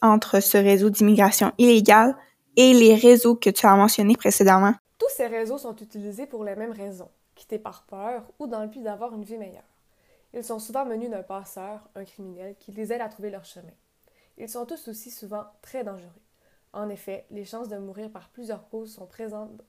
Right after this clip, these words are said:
Speaker 2: dans pratiquement chaque réseau d'immigration illégale, puisque c'est illégal. Ils traversent sans vouloir se faire remarquer, ce qui fait en sorte que les risques entrepris sont grands.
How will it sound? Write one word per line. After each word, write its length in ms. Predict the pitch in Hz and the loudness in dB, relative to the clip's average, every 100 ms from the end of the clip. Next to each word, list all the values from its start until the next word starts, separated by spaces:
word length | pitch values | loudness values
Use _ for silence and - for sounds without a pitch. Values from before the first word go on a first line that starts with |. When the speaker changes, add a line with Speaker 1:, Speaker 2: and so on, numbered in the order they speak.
| - | -20
Speaker 2:
dans 80 | 170 | -20
pratiquement 520 | _ 214 _ 208 208 | _ -20 _ -20 -20
chaque 260 | - 233 233 | -20 -20 -18
réseau 220 | 214 214 | -18 -16
d'immigration 500 | 202 196 185 175 - - | -16 -18 -20 -20 -20 -20
illégale, 540 | 175 175 180 202 214 214 _ _ - | -20 -18 -16 -16 -16 _ _ _ -14
puisque 260 | 339 240 | -10 -10
c'est 220 | 226 208 | -12 -16
illégal. 320 | 190 185 175 _ _ _ _ _ _ _ | -18 -20 -20 _ _ _ _ _ _ _
Ils 160 | 226 220 | -18 -16
traversent 400 | 220 214 240 233 | -10 -10 -10 -12
sans 140 | 294 | -14
vouloir 240 | 269 226 226 | -12 -12 -12
se 100 | 220 | -14
faire 200 | 214 202 | -16 -14
remarquer, 480 | 202 175 _ 214 - _ _ | -16 -20 _ -20 -20 _ _
ce 140 | 269 | -20
qui 140 | 269 | -20
fait 100 | - | -16
en 100 | 202 | -16
sorte 220 | 196 240 233 | -16 -18 -16
que 60 | |
les 140 | 190 190 | -16 -16
risques 260 | 226 220 | -18 -20
entrepris 400 | 202 - 202 _ | -20 -20 -20 _
sont 200 | - 185 | -20 -20
grands. 260 | 180 _ | -20 _